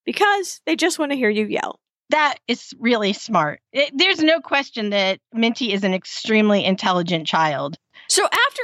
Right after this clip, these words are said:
Speaker 1: a few more failed attempts at trying to make Minty into a household worker, everyone forgot about it. And by ten or so, she was mostly working outside.
Speaker 2: She was working as a field hand. We're still talking about a very young child here.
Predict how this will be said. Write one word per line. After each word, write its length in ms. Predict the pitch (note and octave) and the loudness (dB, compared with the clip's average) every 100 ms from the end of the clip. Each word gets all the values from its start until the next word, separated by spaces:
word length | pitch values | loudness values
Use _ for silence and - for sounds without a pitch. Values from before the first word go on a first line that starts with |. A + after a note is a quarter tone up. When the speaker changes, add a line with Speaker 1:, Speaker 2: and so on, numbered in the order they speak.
| G#4 | -6
Speaker 1:
a 40 | |
few 220 | - E4+ | -6 -6
more 180 | E4+ D#4 | -4 -4
failed 280 | D#4 C#4 A#3+ | -4 -4 -4
attempts 520 | B3 C#4 A#3+ B3+ - - | -6 -6 -6 -8 -12 -2
at 280 | B3 B3 - _ _ _ - | 0 0 -2 _ _ _ -14
trying 360 | - D#4 E4 | -2 0 0
to 80 | E4+ | -2
make 280 | C4 A#3 A3 | 0 0 0
Minty 380 | A#3+ A#3+ B3 A3+ | -4 -2 -2 0
into 320 | B3 B3 C4+ | -2 -2 -2
a 60 | A#3+ | 0
household 640 | A#3+ B3+ - C4 A#3 A3 | 2 0 0 2 2 2
worker, 540 | G3+ A3 A3+ A#3 A#3 - _ - | 0 0 2 2 2 -2 _ -2
everyone 500 | C4+ B3+ C#4+ B3 A3+ | -2 0 0 0 -2
forgot 400 | A3+ G#3+ G#3 F3 | -2 0 0 0
about 280 | G#3 - - | 0 -2 -2
it. 100 | - | -2
And 160 | A#3+ A#3 | -2 2
by 140 | B3+ | 0
ten 380 | B3 E4 D4+ D4 | -2 -2 0 0
or 100 | B3 | -6
so, 540 | - B3+ A#3+ A#3 A3+ _ _ _ - | 0 2 2 2 -2 _ _ _ -10
she 280 | - D4+ D4 | -2 0 0
was 140 | B3 | 0
mostly 280 | G#3+ G3+ G3 | -2 -2 -4
working 300 | F#3+ F3+ F3+ | -4 -4 -4
outside. 560 | E3+ - F3+ F3+ F3+ | -4 -2 0 0 -2
Speaker 2:
She 260 | - G#3 G3 | -4 -4 -4
was 200 | F#3+ F#3 | -6 -4
working 360 | F#3+ G#3+ A3 G3 | -2 -2 0 0
as 80 | |
a 60 | F#3+ | -2
field 400 | - G#3 D4 C#4 | -6 0 0 2
hand. 340 | G#3 D#3+ D3+ - - - | 0 0 -2 -6 -16 -2
We're 100 | G#4+ | -2
still 240 | - D5+ D5+ | 2 0 2
talking 340 | A#4+ F#4 F4 | 0 2 2
about 200 | E4 D#4 | 2 2
a 60 | C4+ | -2
very 360 | B3+ D#4+ E4 D4+ | -2 2 2 4
young 240 | C4+ C4 | 2 2
child 380 | - C#4 D4+ B3 | 2 2 2 -2
here. 320 | G3+ C#3 - | -6 -10 -12